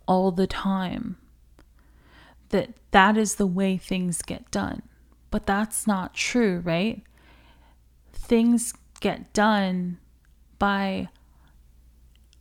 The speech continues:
a collective of beings making something happen together at various times and at various intervals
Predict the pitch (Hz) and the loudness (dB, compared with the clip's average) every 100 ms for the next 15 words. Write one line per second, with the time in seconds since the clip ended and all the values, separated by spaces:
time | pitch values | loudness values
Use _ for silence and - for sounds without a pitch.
0 | _ _ 196 196 - - 196 185 190 208 | _ _ 0 0 -2 -2 -2 -2 -2 -2
1 | 220 - 220 185 185 170 - 190 185 180 | -4 -4 -4 -2 -4 -6 -6 -4 -2 -4
2 | - 196 - - - _ _ _ _ _ | -6 -8 -8 -10 -12 _ _ _ _ _
3 | _ 196 190 202 185 190 185 190 175 180 | _ -2 0 -2 -2 -4 -4 -4 -4 -4
4 | - 180 196 190 185 180 - - 190 170 | -4 -4 -4 -4 -2 -4 -4 -4 -4 -4
5 | 175 202 208 196 190 - - 185 185 170 | 0 0 0 0 -2 -4 -4 -4 -4 -4
6 | 180 180 - 185 180 180 175 185 180 - | -4 -4 -4 -4 -2 -4 -4 -4 -4 -4
7 | 175 170 175 - | -6 -6 -6 -8